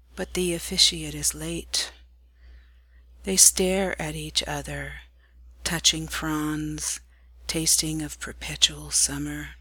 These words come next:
At night, we hear them imagining themselves elsewhere, unrooting. We smell the yearning.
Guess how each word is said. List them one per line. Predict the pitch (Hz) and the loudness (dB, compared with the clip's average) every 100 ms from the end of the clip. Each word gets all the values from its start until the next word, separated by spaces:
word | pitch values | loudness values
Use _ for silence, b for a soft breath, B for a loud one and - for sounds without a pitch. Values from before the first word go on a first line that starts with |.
| - - _ - _ - - - - - - B B B B B - | -20 -20 _ -20 _ -20 -20 -20 -20 -20 -20 B B B B B -2
At | 180 180 | 0 0
night, | 196 202 202 - - - - - | 2 2 2 0 -4 -6 -18 -12
we | |
hear | 180 143 190 185 | -8 -4 -2 -2
them | 175 165 160 - | -2 -4 -4 -6
imagining | - 170 165 170 - 170 156 156 | -6 -4 -2 -2 0 0 0 -2
themselves | 151 151 - 147 147 151 - - | -4 -4 -4 -4 -6 -4 -4 -2
elsewhere, | 156 165 - 147 143 139 131 - - - - - - - - - - - - _ - | -2 4 4 4 0 -8 -10 -14 -18 -20 -20 -20 -20 -20 -20 -20 -20 -20 -20 _ -8
unrooting. | 160 165 165 165 165 165 170 147 139 139 139 - - - b b b b b b b - - - - - | -4 -2 -2 -4 -6 -6 -6 -6 -6 -8 -12 -14 -18 -20 b b b b b b b -20 -20 -20 -14 -4
We | 196 | 6
smell | - - 175 180 175 170 | 10 10 6 -2 -2 -4
the | 160 | -6
yearning. | 160 156 165 170 160 135 135 - | -6 -4 -4 -4 -4 -6 -8 -14